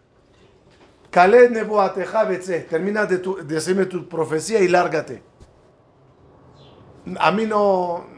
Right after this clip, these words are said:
yo no tiro la toalla. Pero Dios te decretó y firmó que vas a morir". ¿Qué le contesta a Hizkiá? Una frase muy rara. "Kach mekublani mi bet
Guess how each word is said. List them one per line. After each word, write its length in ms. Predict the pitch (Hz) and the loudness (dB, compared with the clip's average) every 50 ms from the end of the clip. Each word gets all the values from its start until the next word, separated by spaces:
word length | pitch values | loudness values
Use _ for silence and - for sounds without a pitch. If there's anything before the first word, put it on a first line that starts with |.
| - - - - | -20 -20 -18 -10
yo 200 | 170 180 214 233 | -2 2 2 2
no 140 | 233 226 220 | 2 0 -2
tiro 260 | 226 220 202 202 202 | -2 -2 0 2 2
la 160 | 190 180 175 | 2 2 0
toalla. 400 | - 185 165 151 147 135 127 104 - - - - - - - - - - - - - - - - - | 0 -2 -2 -2 -4 -6 -8 -12 -14 -18 -14 -14 -14 -14 -16 -20 -20 -20 -20 -20 -20 -20 -20 -12 -4
Pero 120 | 190 190 | -2 -2
Dios 260 | 190 196 262 285 285 294 | 0 4 4 2 4 2
te 80 | 294 | -2
decretó 880 | 254 277 262 - - 247 240 226 226 - 277 254 240 247 247 - - - - - - - - | -2 -2 -4 0 2 4 4 4 2 4 4 4 6 6 4 0 -6 -18 -20 -20 -20 -20 -14
y 140 | - 220 196 | -8 -8 -8
firmó 760 | - - - 240 240 240 240 247 285 285 262 254 247 247 - - - - - - | -8 -8 -10 -6 -6 -4 -2 2 2 4 4 4 2 0 -4 -16 -20 -20 -16 -6
que 120 | - 196 202 | -2 0 2
vas 200 | 240 262 254 262 | 4 4 4 4
a 80 | 254 | 4
morir". 440 | 247 254 262 277 302 302 262 - - - - - - _ _ _ _ _ _ _ _ - - _ _ - | 4 4 4 4 2 0 -2 -2 -6 -14 -20 -20 -20 _ _ _ _ _ _ _ _ -20 -20 _ _ -10
¿Qué 140 | - 208 214 | -4 -2 0
le 120 | 214 208 | 0 0
contesta 400 | 208 202 185 175 202 190 - 185 | -2 -4 -4 -4 -4 -4 -2 -2
a 120 | 170 160 170 | -4 -4 -4
Hizkiá? 680 | 165 156 - - 147 139 139 139 147 170 202 - - - - | -10 -10 -10 -10 -8 -4 -2 0 0 0 -2 -4 -8 -18 -14
Una 220 | 170 160 165 151 | -10 -6 -6 -6
frase 340 | 151 170 170 170 - 151 156 | -4 -4 -6 -6 -4 -6 -10
muy 280 | 147 147 151 147 143 | -10 -10 -10 -10 -10
rara. 320 | 131 127 120 117 110 107 101 - - - - - - - - - - - - - - - - - - - - - | -10 -8 -8 -10 -10 -12 -16 -18 -20 -20 -20 -20 -20 -20 -20 -20 -20 -20 -20 -20 -20 -20 -20 -20 -20 -20 -8 2
"Kach 440 | - 226 233 233 220 - - - - _ | 4 6 6 6 4 2 -4 -16 -20 _
mekublani 1000 | - 170 175 170 165 - 180 165 147 170 190 214 220 220 220 220 220 220 - - _ - | -14 -10 -10 -10 -10 -10 -12 -10 -4 0 2 2 2 2 0 -4 -10 -10 -12 -16 _ -18
mi 240 | 156 160 170 170 156 | -16 -14 -12 -12 -10
bet 460 | 139 185 220 233 233 226 - - - | -4 0 2 2 2 0 -4 -18 -20